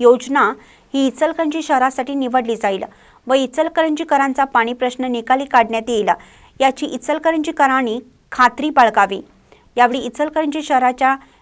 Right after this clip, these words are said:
विकास योजनाबाबत आढावा बैठकीमध्ये प्रशासक तथा जिल्हाधिकारी अमोल एडगे व आयुक्त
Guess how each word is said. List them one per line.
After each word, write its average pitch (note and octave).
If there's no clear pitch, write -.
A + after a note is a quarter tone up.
विकास C#4+
योजनाबाबत A#3+
आढावा B3+
बैठकीमध्ये A#3+
प्रशासक B3
तथा A#3
जिल्हाधिकारी A3+
अमोल A#3+
एडगे G#3+
व A#3+
आयुक्त A#3+